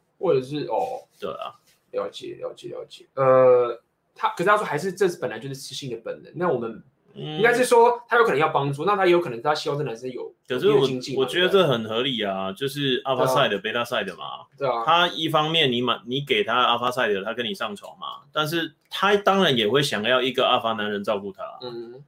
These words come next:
Speaker 2: 所以你要说这是本能的话，
Speaker 1: 对啊。
Speaker 2: 确实是没错。
Speaker 1: 对啊。
Speaker 2: 但是你要不要帮他，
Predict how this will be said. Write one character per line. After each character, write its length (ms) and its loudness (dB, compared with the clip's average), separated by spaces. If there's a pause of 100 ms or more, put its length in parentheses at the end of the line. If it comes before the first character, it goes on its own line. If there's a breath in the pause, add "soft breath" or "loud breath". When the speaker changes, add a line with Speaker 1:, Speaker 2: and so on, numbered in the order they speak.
(140)
Speaker 2:
所 180 2
以 220 2
你 80 -4
要 160 2
说 160 0
这 120 0
是 40 4
本 100 4
能 220 4
的 60 -4
话， 220 2
Speaker 1:
对 20 0
啊。 0 -
Speaker 2:
确 160 -2
实 140 -10
是 100 -4
没 180 -8
错。 280 -12
Speaker 1:
对 100 -2
啊。 200 2
Speaker 2:
但 160 2
是 380 2
你 260 -4
要 180 4
不 60 4
要 120 6
帮 160 2
他， 500 4